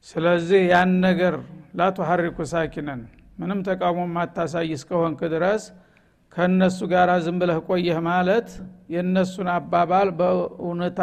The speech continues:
እንደተቀበልክ ይቆጠራል ማለት ነው። ስለዚህ አብራችሁ እንዳትቀመጡ።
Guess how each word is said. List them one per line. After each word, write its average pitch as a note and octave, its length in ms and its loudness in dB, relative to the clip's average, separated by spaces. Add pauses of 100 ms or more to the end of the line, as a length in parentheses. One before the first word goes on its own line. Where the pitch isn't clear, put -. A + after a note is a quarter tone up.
እንደተቀበልክ E3 760 -2
ይቆጠራል D3 640 -4
ማለት D#3 360 0
ነው። - 120 -14 (1080)
ስለዚህ F3+ 280 4
አብራችሁ F#3 480 6
እንዳትቀመጡ። E3 920 -4